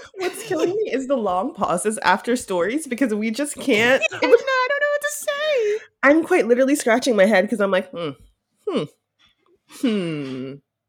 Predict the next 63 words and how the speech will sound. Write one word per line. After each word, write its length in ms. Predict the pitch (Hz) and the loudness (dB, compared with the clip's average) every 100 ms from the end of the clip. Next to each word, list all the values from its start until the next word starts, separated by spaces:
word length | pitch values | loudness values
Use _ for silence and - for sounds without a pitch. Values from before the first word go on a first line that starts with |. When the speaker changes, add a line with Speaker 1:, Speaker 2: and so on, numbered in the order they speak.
| _ - | _ -6
Speaker 1:
Hmm." 280 | 240 175 294 | -4 -2 0
Speaker 2:
Like, 420 | 302 285 339 - 247 | 0 -2 -8 -4 -2
I 100 | 269 | 0
wanna 220 | 311 359 | 0 2
laugh, 260 | 254 247 247 | 4 4 2
but 60 | |
I 20 | 220 | -2
also 260 | 214 269 | -4 -4
wanna 140 | 240 208 | -8 -8
cry, 260 | 202 185 | -8 -8
sis. 500 | 190 277 - - - - | -6 -4 -2 -4 -6 -14
<laughs> 40 | 605 659 523 494 539 494 523 - 508 | -12 -10 -6 -8 -6 -8 -8 -10 -8
Speaker 1:
Yeah. 840 | 233 277 349 415 427 381 262 180 151 - - | -2 2 2 2 0 0 -2 -4 -8 -12 -6
Yeah. 580 | 226 262 220 147 - - - | -2 0 0 -4 -8 -16 -10
To 100 | - | -6
be 120 | 269 262 | 0 2
honest, 260 | 294 330 | 2 0
this 140 | 262 269 | -4 -4
is 100 | 233 | 2
going 160 | 254 | 4
to 80 | 254 | 4
be 80 | 240 | 0
the 100 | 240 | -4
most 340 | 185 262 - | 0 -2 0
listened 360 | 214 247 240 196 - | -2 0 -2 -4 -4
episode 400 | 196 208 - 240 | -4 0 2 2
because 220 | 240 254 202 - | 2 0 0 2
I'm 220 | 170 226 | 2 4
going 160 | 226 | 4
to 60 | 190 | 4
listen 240 | 196 254 226 | 2 2 2
to 120 | 226 | 2
it 60 | |
a 40 | 202 | 2
bunch 220 | 185 240 | 2 0
of 40 | 220 | 0
times 220 | 202 240 | 0 0
'cause 140 | 233 | -2
I 160 | 202 226 | -2 0
need 140 | 294 | 0
to 100 | 339 | 0
figure 240 | 233 247 269 | 0 0 2
this 160 | 254 - | 0 2
out. 280 | 233 254 214 | 6 6 6
<laughs> 40 | 330 | 2
Speaker 2:
I 440 | - - - 494 | -8 -16 -10 -8
need 60 | 494 | -6
to 80 | 480 | -4
get 100 | 440 | -4
to 40 | 294 | -4
the 80 | |
bottom 320 | 254 359 359 302 | 0 4 4 4
of 80 | |
this. 240 | 262 233 - - - | -2 -4 -6 -18 -6
Speaker 1:
I 140 | 262 269 | -2 2
need 220 | 262 320 | 2 0
to 80 | 311 | -2
get 160 | 208 | -2
to 80 | 214 | -4
the 100 | 220 | -6
bottom 320 | 208 190 180 | -4 -4 -4
of 80 | 175 | -8
this. 380 | - - - | -12 -14 -16